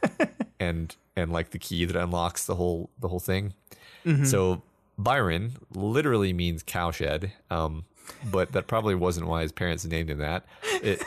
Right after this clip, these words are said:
Speaker 2: it, it, it may have been a reference to Lord Byron, a British romantic author. And he was the guy who wrote Don Juan, which is a story about a guy who has a lot of sex. I think maybe other things happen. Um,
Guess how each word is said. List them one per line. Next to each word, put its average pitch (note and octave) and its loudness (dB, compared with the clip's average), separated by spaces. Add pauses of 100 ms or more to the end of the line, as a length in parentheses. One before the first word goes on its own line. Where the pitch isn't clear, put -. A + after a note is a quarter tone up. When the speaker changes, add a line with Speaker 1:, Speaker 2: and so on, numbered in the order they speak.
(180)
Speaker 2:
it, G#2+ 4
it, G#2 0 (140)
it G#2+ 0
may A#2 2
have A2 2
been A2 4
a G2+ 2
reference F#2+ 0
to F2+ 2 (120)
Lord G2 2
Byron, E2 0 (320)
a F2+ 0
British F#2+ 2
romantic F2 0
author. E2+ -4 (760)
And E2+ -4
he F2 2
was E2 -2
the F2 -6
guy E2 0
who E2 0
wrote E2+ 0 (100)
Don E2+ 0
Juan, G#2+ 0
which F2+ -6
is D#2 -2
a D#2 -6
story D#2+ -2
about D#2 0
a D#2+ -4
guy D#2 0
who D#2 -4
has D#2 -2
a D#2+ -4
lot D#2 0
of D2 -4
sex. - -4 (640)
I D#2+ -4
think D#2+ -4
maybe D#2 0
other D#2+ 2
things E2 -4
happen. E2 -2 (500)
Um, D2+ -4